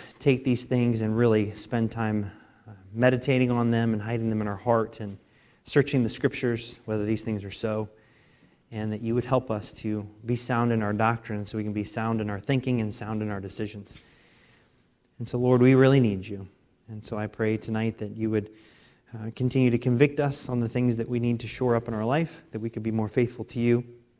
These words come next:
and be good representatives of you, the best representatives of you. Living in a time of Laodicea, it can be very difficult.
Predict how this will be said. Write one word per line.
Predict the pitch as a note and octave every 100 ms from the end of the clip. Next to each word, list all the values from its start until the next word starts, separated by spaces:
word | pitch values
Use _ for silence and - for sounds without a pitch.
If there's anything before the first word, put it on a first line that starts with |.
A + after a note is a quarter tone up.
| _ _ _
and | A#2+ A#2+
be | B2
good | B2+ C#3+ D3+
representatives | C#3 C3+ B2 A#2 A2 G#2+
of | G2+
you, | G2 F#2+ -
the | -
best | A#2+ C#3+ D3+
representatives | - - A#2 A2 G2 G2
of | G2
you. | G2 F#2+ - _ _ _ _ _ _ _ -
Living | C3+ C3+ D3
in | C#3
a |
time | C3+ C#3 C3
of | A#2+
Laodicea, | B2+ B2 A#2 - C#3 C#3 - _ - - _ _ _ -
it | -
can | B2
be | A#2+
very | B2 B2+
difficult. | B2 C3 - - G2+